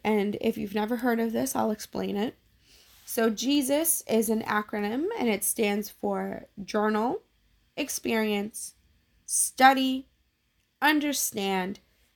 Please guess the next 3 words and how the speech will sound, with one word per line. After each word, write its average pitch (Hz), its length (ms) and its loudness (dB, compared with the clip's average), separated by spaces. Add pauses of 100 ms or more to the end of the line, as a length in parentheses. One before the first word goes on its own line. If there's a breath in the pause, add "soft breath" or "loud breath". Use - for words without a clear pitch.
(120)
and 214 220 2
speak. - 520 -8 (920 soft breath)
So 226 520 2